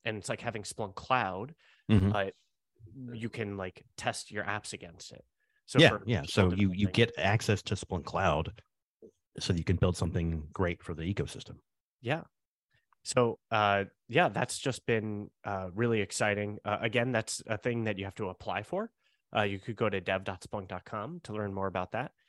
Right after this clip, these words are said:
Speaker 1: Um, but you can apply for that. And then, uh, the P M who runs that project will go through the applications. And if it's a good fit,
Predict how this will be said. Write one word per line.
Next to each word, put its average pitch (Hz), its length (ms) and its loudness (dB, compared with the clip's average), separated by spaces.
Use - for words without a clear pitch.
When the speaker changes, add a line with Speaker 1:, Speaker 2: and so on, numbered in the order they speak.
Speaker 1:
Um, 98 240 0
but 113 140 -4
you 110 100 -6
can 104 120 -8
apply 101 260 0
for 123 140 -4
that. 127 260 -2
And 98 200 -8
then, 92 460 -4
uh, 90 340 -6
the 90 160 -10
P 107 200 -6
M 95 120 -6
who 104 100 -8
runs 90 260 -8
that 185 160 -4
project 87 520 -10
will 98 260 -2
go 101 160 -4
through 104 220 -12
the 87 80 -8
applications. 165 680 -4
And 95 100 -6
if 90 120 -14
it's - 120 -12
a - 40 -16
good 87 180 -8
fit, - 280 -2